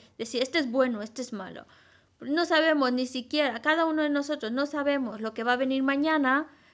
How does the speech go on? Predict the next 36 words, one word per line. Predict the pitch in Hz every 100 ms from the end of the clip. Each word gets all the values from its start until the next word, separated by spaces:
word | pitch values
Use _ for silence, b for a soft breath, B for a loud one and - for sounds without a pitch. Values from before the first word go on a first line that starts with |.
| _
¿cómo | 262 269 294
pretendemos | 269 269 262 269 285
saber | 285 247 262
exactamente | 262 269 269 262 247 254 254 285 -
lo | - 240 240 233 226 226
que | 233 254
es | 254
cada | 247 220
una | 220 220
de | 208
las | 208
personas? | - 233 - - 233 214
Es | -
muy | 262 349
difícil | 330 262 262 240
nosotros | 226 233 226 226
decir, | 220 214 -
"Este | 247 269
es | 226
bueno, | 226 208
este | 208
es | 202
malo". | 196 185 - B B B B B B B _ -
Lo | 285
claro | 311 359 415
está | 403 359 302
es | 302
que | 294 254
a | - 240
lo | 240
mejor | 247 320
una | 359 339
persona | 302 320 294 254 214
que | 220
ha | 220
cometido | 240 233 233 233 226 220